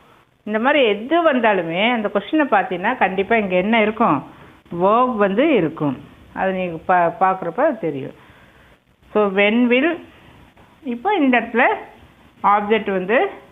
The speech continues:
இங்க வந்து வந்துடும். So, when will my pen,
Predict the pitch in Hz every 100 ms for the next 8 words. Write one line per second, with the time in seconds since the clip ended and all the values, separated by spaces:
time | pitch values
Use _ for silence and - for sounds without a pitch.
0 | _ _ 185 190 185 175 170 165 233 277
1 | 135 101 127 - 185 170 170 190 214 233
2 | 240 196 190 180 185 190 180 170 294